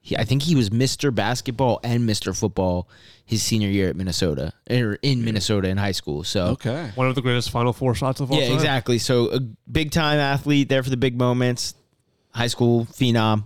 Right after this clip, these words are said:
Speaker 1: I'm gonna go with Jalen Suggs.
Speaker 3: I haven't heard that name in a while.
Speaker 1: Magic up near the top of the standings in the Eastern Conference. They're playing
Speaker 2: N-,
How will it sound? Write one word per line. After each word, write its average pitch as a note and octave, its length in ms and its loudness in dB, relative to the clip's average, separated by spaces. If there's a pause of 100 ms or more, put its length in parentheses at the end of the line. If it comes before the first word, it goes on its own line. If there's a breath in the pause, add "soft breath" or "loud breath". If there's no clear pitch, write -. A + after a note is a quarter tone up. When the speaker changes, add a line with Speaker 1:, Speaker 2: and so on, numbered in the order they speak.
Speaker 1:
I'm G2+ 100 -4
gonna F#2+ 80 2
go G2 120 4
with F#2 120 2
Jalen F#2+ 400 0
Suggs. D2 520 -6
Speaker 3:
I D3+ 40 -4
haven't C3+ 120 -2
heard A#2+ 100 2
that A2+ 120 -2
name A2 140 -2
in G2+ 60 -4
a G2 40 -6
while. A#2 420 -2 (840 loud breath)
Speaker 1:
Magic C3 380 2 (280)
up A#2+ 160 0
near A#2+ 120 4
the G#2+ 80 2
top A#2+ 200 2
of - 60 -8
the G2+ 60 -6
standings A#2+ 400 2
in F#2+ 60 4
the F#2 80 4
Eastern G2+ 260 0
Conference. G2+ 420 0
They're A2 80 -2
playing G2 440 -2
Speaker 2:
N-, A2 100 -6